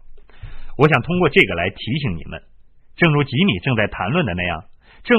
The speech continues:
如你们的演讲嘉宾所谈论的那样，如果你们一成不变，你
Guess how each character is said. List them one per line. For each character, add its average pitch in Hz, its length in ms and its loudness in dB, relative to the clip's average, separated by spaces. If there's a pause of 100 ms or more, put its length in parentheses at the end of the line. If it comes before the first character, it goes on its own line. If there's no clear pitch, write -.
如 123 140 2
你 104 160 2
们 117 100 -2
的 127 60 4
演 104 240 0
讲 87 180 -6
嘉 127 240 4
宾 139 280 -4
所 90 180 -10
谈 95 240 -4
论 127 120 2
的 82 120 -6
那 90 100 -4
样， 80 220 -6 (600)
如 233 160 4
果 139 180 6
你 113 160 2
们 123 140 2
一 185 240 2
成 123 80 -6 (140)
不 101 100 -2
变， 139 160 2 (500)
你 131 140 2